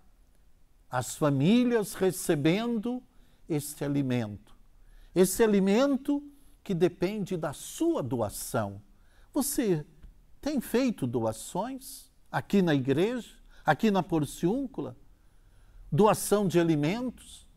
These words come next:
doação também de roupas, doação de tudo aquilo que você tem em sua casa e não usa mais. Mas nós precisamos,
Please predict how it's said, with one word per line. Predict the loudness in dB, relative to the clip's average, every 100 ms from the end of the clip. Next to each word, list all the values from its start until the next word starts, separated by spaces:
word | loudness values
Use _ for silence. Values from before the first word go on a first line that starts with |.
| _ _ _ -20 -20 -20 -20 -6
doação | 0 2 2 2 2 2
também | 0 2 2 2
de | 2
roupas, | 2 4 4 2 -2 -8 -10 -14 -20 -20 -18 -4
doação | 0 0 0 4 4 4 0 -8 -20
de | -2 0
tudo | 4 4
aquilo | 4 2 2 4 2
que | 0 -2
você | 0 -2 -2 0 2
tem | 0 0 0 2 0
em | -2
sua | -2 0 0
casa | 0 -2 -2 -4 -4
e | -4
não | -2 0 0
usa | -2 -2
mais. | -2 -2 -2 -4 -12 -18 -20 -20 -14
Mas | -4 -4
nós | 0 0 0 -2
precisamos, | -2 -2 -4 -6 -4 -6 -6 -10 -12 -14